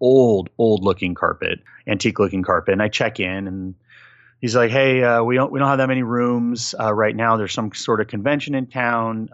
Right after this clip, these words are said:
I can put you on the second floor, or I can put you on the ground floor." And I'm kind of a, like, I don't like, for some reason, I don't know why, but I really don't like to be on the ground floor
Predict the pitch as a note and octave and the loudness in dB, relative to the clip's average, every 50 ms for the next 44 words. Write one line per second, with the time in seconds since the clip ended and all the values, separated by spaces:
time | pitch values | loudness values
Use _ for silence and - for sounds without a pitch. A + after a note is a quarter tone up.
0 | - _ - - C3 A#2+ C3 B2 - C3 A#2 A2 G#2+ - - B2+ - C3 G#2+ - | -18 _ -8 -6 -4 -2 -2 -2 -2 0 -2 -2 -2 -2 -2 -4 -2 -4 -8 -8
1 | - C#3+ C#3+ D3+ D3+ D3+ D3 C#3+ C3+ C3+ C3+ C3+ C3 - - - - _ - A2+ | -6 -2 0 4 4 6 6 6 6 4 4 2 0 -4 -10 -20 -18 _ -2 0
2 | A2+ A2+ A2 A2 A2+ A2 A#2 A2+ - A2+ G2+ A#2+ A2+ - A#2 A2+ A2+ A2 G#2+ G#2 | 2 2 4 4 2 0 0 -4 -6 -6 -8 -8 -8 -6 -6 -4 -4 -4 -4 -4
3 | G#2 G2 F#2+ F2+ - A2+ A2+ A2+ A2+ G#2 - - F#2 F#2 F#2 F2+ F2+ F#2 F#2 - | -4 -6 -4 -2 0 2 2 2 0 -2 -4 -6 -6 -4 -2 -2 -2 -4 -6 -10
4 | - - _ - G#2+ A2 G#2+ G#2+ G#2 G#2 G2+ G2+ G2+ G2+ G2+ G2+ - - - - | -20 -20 _ -6 -2 0 0 0 0 -2 -4 -4 -6 -6 -8 -8 -10 -10 -8 -6
5 | B2+ C#3 C#3 D3+ C#3+ C3 A#2 A#2+ A2 G#2+ G#2 G2 F#2+ F#2+ F#2+ G#2 A#2+ - _ _ | -6 -4 -2 -2 -2 0 0 0 0 0 0 -2 -4 -6 -10 -12 -18 -20 _ _
6 | _ _ _ - A2+ G#2+ C3 C3+ D3 B2+ A2+ A2 G#2+ - _ _ _ - C3+ - | _ _ _ -10 -8 -6 -2 -2 -2 -2 -2 -4 -6 -8 _ _ _ -14 -10 -8
7 | F#3+ F#3+ D#3 C3+ A2 A2 G2 F#2 F#2 F#2+ F2+ E2+ E2 E2 E2 D#2+ D#2+ D#2 - - | -6 -2 -2 -2 -2 -2 -2 -4 -4 -4 -4 -4 -4 -4 -4 -6 -6 -8 -6 -2
8 | G#2+ A#2 B2+ C#3+ F3+ G3 F#3+ F3 D3 B2 A#2 A2+ G#2+ - - F2 G#2 G2 F#2 F#2 | 0 2 2 4 4 4 2 2 0 -2 -4 -4 -6 -8 -12 -10 -8 -6 -6 -6
9 | F#2 F2 F2 E2+ F#2 F#2 F2 F2 F2+ F2 E2+ D#2+ - - - F2 E2+ D#2+ E2 E2+ | -6 -6 -8 -10 -8 -6 -4 -2 -2 -4 -4 -8 -12 -14 -10 -8 -8 -6 -6 -8
10 | E2+ - | -10 -12